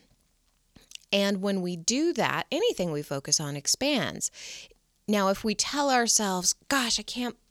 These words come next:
believe, like, how awesome this is gonna be, how we're just gonna get through this day." And yeah, maybe we, we will f-, be a little tired, but you know what? That's okay, 'cause I am gonna get so much done, and I'm gonna feel so good.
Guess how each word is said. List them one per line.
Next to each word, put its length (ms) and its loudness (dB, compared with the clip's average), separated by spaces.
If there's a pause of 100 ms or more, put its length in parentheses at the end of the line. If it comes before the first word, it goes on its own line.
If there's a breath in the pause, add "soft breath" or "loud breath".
believe, 640 -2
like, 180 -6
how 480 -4
awesome 400 -2
this 180 0
is 120 -8
gonna 320 -10
be, 400 -2
how 320 -4
we're 140 -6
just 220 -6
gonna 220 -8
get 340 -8
through 180 -12
this 280 -8
day." 460 -2 (280 loud breath)
And 140 -6 (140)
yeah, 100 4
maybe 320 -2
we, 240 -4
we 400 -8
will 320 -2
f-, 100 -4
be 120 0
a 60 2
little 180 2
tired, 260 -2
but 100 -4
you 60 -4
know 140 0
what? 160 -4
That's 200 -2
okay, 640 2 (380 loud breath)
'cause 300 -2
I 140 -2
am 140 0
gonna 140 0
get 300 -2
so 580 2
much 460 0
done, 400 2
and 120 -4
I'm 120 -4
gonna 120 -4
feel 320 -4
so 720 2 (440 soft breath)
good. 460 0